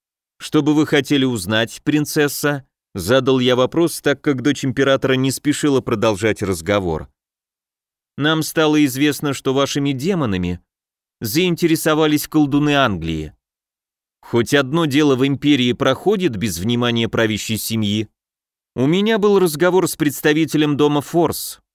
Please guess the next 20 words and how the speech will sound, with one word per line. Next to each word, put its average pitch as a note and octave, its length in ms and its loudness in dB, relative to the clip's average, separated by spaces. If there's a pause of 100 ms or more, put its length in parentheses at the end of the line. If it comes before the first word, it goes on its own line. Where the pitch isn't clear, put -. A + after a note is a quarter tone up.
насчет G#2+ 500 0
тренировок C#3 640 0
в - 80 -12
сражениях A#2+ 600 0
с E2+ 100 -8
демонами. D2+ 600 -4 (680)
Многие E3+ 600 -2
знали, D#3 400 0
что - 180 -4
я A2+ 220 2
тренирую A#2 540 0
своих A2+ 340 0
учеников A#2+ 680 -2 (220)
в - 140 -20
первую C#3 360 4
очередь C3 420 2
в F#2 80 -8
борьбе B2+ 380 0
с - 140 -6
ними. B2+ 360 -6